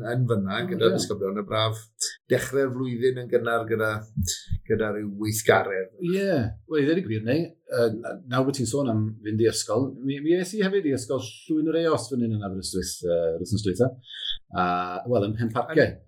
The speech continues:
Speaker 1: yn ble ma fan'na?
Speaker 2: A, jyst ym, ym Mhen Parciau, bod ti'n, wel, mae'n hawdd methu'r,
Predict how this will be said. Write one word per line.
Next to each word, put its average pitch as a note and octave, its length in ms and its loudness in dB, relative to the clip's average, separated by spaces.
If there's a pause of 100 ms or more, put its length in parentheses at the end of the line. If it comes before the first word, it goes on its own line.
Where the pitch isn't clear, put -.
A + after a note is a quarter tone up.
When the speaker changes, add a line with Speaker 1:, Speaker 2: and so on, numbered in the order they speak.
(380)
Speaker 1:
yn C3 120 -4
ble D3 160 8
ma D3+ 160 0
fan'na? A2 280 -4
Speaker 2:
A, B2 180 2 (480)
jyst D3+ 280 -4
ym, F3 240 4
ym E3+ 160 2
Mhen F3 160 -2
Parciau, F3 400 2
bod D3 220 -8
ti'n, E3 160 2 (140)
wel, D3+ 220 0
mae'n D#3 200 -2
hawdd F#3+ 260 2
methu'r, F3+ 460 2